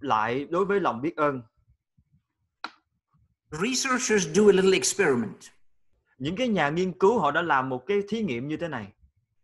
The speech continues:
Speaker 2: They divide people into two different groups.
Speaker 1: Họ chia con người ta ra làm hai nhóm.
Speaker 2: To group one, they say, "You need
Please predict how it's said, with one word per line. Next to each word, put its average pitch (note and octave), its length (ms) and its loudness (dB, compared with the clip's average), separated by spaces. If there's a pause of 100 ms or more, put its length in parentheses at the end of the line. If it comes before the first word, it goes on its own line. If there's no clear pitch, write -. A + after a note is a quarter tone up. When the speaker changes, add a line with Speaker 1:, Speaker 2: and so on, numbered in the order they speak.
(260)
Speaker 2:
They F#3+ 240 4
divide G3 600 2 (540)
people F#3 300 2
into D#3 240 -4
two F#3 280 0
different F#3+ 260 0
groups. D#3 460 -2 (340)
Speaker 1:
Họ C#3 100 -2 (100)
chia G3 300 2 (100)
con F#3+ 180 -2
người D#3 100 0
ta F3 180 2
ra F3+ 100 0
làm D3+ 160 0
hai D#3 180 -4
nhóm. E3+ 280 -2 (1120)
Speaker 2:
To A3 60 4 (120)
group G#3+ 480 -4
one, D#3 200 2 (300)
they E3+ 160 2
say, C3+ 600 0 (560)
"You D3 440 2
need C4 300 2